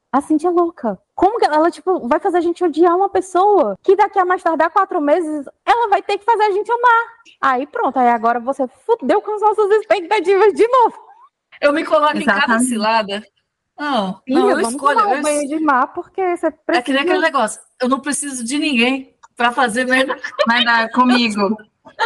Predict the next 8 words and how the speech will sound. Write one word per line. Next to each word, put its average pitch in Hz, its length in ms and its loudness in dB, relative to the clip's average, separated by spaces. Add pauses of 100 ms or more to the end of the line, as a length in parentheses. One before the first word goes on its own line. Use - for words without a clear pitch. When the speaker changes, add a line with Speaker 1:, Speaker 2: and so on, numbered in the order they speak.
(160)
Speaker 3:
Eu 233 160 0
mesmo, 240 640 0 (240)
eu 220 180 -2
sei 214 440 -2 (120)
como 214 180 -2
é 202 60 -2
que - 200 -10
é. 185 260 0